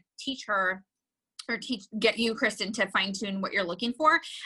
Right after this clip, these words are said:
And then when you send her the houses and you say, "Okay, I wanna look at," um, you're gonna say, "Okay, so, um, Kristen, I wanna look, or sorry, Jessica, I wanna look at four houses on Saturday, six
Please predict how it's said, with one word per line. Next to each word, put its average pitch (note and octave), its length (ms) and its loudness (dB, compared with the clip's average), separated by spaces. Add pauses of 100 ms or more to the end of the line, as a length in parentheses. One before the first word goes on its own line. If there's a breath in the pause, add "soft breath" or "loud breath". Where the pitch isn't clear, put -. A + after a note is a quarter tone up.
(100)
And A#3 120 4
then B3+ 360 2
when A3 280 0
you A3+ 140 -4
send B3+ 420 0
her G3 460 4
the F#3+ 60 -2
houses F#3+ 680 -4
and G3+ 140 -8
you G3 80 -8
say, F#3 300 -4
"Okay, D#4 240 -2
I C#4+ 60 0
wanna A#3+ 220 0
look A3 180 -4 (120)
at," F#3+ 720 0
um, F3+ 400 -2 (640)
you're G#3 140 -8
gonna G#3 100 -4
say, G3+ 160 -2
"Okay, A3 200 -4
so, G3 300 -2 (180)
um, F#3 220 -4 (100)
Kristen, C4 360 -2
I A#3 80 4
wanna A3 240 0
look, G#3 160 -4 (240)
or G#3 80 2
sorry, F#3 240 0
Jessica, A#3+ 300 0
I B3+ 40 4
wanna A#3+ 180 0
look G3 140 -2
at B2+ 220 -4
four G4+ 160 2
houses A4 240 4
on G4 140 -8
Saturday, D4 360 2
six D#4+ 240 -8